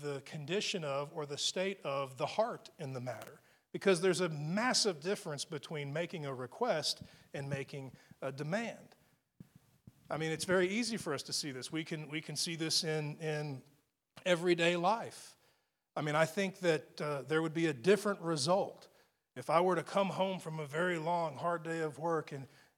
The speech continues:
and, and walk up to my wife and say, "Make my dinner," right? Or if I were to come home and say, "Honey, I had a really long day. Would you mind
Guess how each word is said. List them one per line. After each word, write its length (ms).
and, 400
and 340
walk 240
up 140
to 120
my 140
wife 380
and 100
say, 320
"Make 340
my 220
dinner," 420
right? 300
Or 160
if 100
I 80
were 140
to 80
come 220
home 260
and 80
say, 160
"Honey, 240
I 100
had 80
a 140
really 180
long 300
day. 180
Would 260
you 140
mind 440